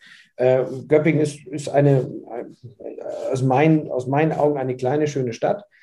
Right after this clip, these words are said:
Die, äh, wir, da bauen die ein großes Einkaufszentrum bei uns, da wird viel gemacht. Ähm,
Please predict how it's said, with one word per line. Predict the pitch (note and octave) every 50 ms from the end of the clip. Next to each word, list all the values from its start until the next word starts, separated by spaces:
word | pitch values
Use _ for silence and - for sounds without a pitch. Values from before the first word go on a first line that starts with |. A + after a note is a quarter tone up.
| _ -
Die, | C3+ C#3 C3+ C3 B2+ B2+
äh, | B2 B2 B2 B2 B2
wir, | A#2+ C3+ C3 B2
da | B2 - - B2+ B2 - A#2
bauen | A2+ A#2 - A2 B2+ C#3 C#3 C#3
die | C3 A#2+
ein | A#2+ B2 A#2
großes | A#2+ C#3 D3 D3 D3 C3 -
Einkaufszentrum | - C#3 D#3 D#3+ D#3+ D3+ C#3+ C#3+ D3+ C#3+ C#3 C3+ C3+ B2+
bei | B2 B2+
uns, | B2 C3+ C3+ C3+ C3+ -
da | - B2 A#2
wird | B2+ B2+ -
viel | - C#3 C3+ B2
gemacht. | B2 A#2 A#2+ C#3+ C#3+ C#3 - - C3
Ähm, | C3 - - -